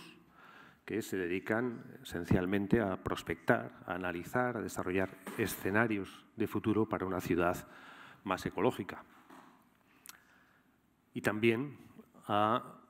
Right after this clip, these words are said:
preparar no solamente escenarios o paisajes urbanos o territoriales avanzados en materia ecológica, sino también a, a que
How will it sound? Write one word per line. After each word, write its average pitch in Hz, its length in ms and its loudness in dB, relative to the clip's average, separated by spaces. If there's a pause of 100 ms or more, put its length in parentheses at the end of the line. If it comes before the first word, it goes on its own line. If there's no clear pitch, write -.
(140)
preparar 101 360 -2
no 104 80 -4
solamente 107 840 0
escenarios 104 680 0
o 98 60 -6
paisajes - 880 -4
urbanos 104 420 0
o 110 60 -4
territoriales 101 1000 -2
avanzados 90 960 0
en 92 100 -10
materia 90 600 -4
ecológica, 107 580 0 (600)
sino 107 260 -2
también 107 320 0
a, 117 340 2 (380)
a 113 180 0
que 113 480 -4